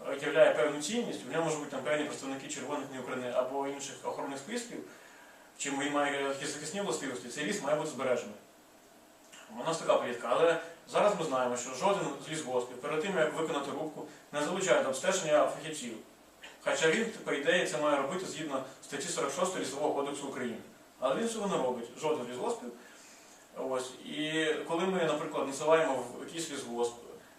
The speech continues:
е, наш експертний висновок, заключення, що дана ділян-, ділянка лісу була обстежена науковцями і громадськістю, і в ній знайдені певні, там, скажімо, рідкісні орхідеї,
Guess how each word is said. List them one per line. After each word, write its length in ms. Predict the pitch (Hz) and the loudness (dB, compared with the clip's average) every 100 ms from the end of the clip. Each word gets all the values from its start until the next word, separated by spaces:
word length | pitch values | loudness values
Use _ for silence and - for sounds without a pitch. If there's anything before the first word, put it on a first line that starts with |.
| - - | -20 -2
е, 600 | 120 127 127 123 123 123 | 2 4 4 4 4 4
наш 180 | 147 180 | 4 2
експертний 400 | 165 170 165 - | 0 2 2 2
висновок, 260 | 135 139 131 | -4 -4 -4
заключення, 460 | 151 135 120 117 117 - - - | -6 -6 -8 -8 -8 -10 -18 -10
що 140 | 143 | -4
дана 260 | 165 185 156 | 2 2 6
ділян-, 220 | 160 160 | 6 6
ділянка 300 | 160 165 135 | 2 0 0
лісу 200 | 131 - | -4 -4
була 180 | 113 - | 2 2
обстежена 340 | - 135 127 | 2 0 0
науковцями 580 | 285 - - - 240 113 - - - - | 0 2 2 2 -2 -6 -8 -16 -20 -12
і 140 | 135 131 127 123 123 120 | -8 -6 -4 -2 0 2
громадськістю, 560 | - 226 240 - - - - - - - | 2 4 2 0 -8 -10 -16 -20 -20 -14
і 40 | |
в 140 | 127 | -8
ній 60 | 175 | -6
знайдені 400 | - 151 151 131 | 2 4 4 2
певні, 300 | 127 143 127 120 | 0 0 0 -2
там, 220 | 117 113 | -4 -4
скажімо, 260 | - 123 127 | -8 -8 -4
рідкісні 340 | 139 139 131 | -4 -4 -6
орхідеї, 600 | 127 127 127 151 165 - | -6 -6 2 2 2 -2